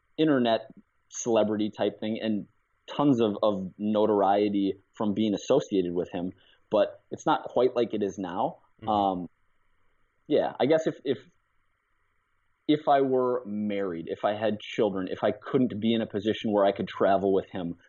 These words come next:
Speaker 1: like, that was the, the luxury for me was, I'm a single dude.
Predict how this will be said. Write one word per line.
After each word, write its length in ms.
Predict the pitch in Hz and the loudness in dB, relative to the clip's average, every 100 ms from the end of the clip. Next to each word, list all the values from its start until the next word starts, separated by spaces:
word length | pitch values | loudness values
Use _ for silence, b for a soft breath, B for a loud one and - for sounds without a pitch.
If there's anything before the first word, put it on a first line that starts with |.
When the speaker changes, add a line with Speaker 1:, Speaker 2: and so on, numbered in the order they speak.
| b b | b b
Speaker 1:
like, 260 | 92 90 - _ _ _ | -4 -4 -10 _ _ _
that 220 | - 117 143 | 0 2 2
was 180 | 120 107 | 2 2
the, 240 | 107 92 - | 2 0 -2
the 160 | 101 | -2
luxury 400 | 98 107 98 98 | 0 0 0 -4
for 160 | 92 92 | -4 -4
me 180 | 101 101 | -4 -2
was, 240 | 87 85 _ | -4 -6 _
I'm 140 | 110 135 | 0 0
a 20 | |
single 300 | - 156 143 | 0 2 2
dude. 300 | 117 139 165 | 4 2 0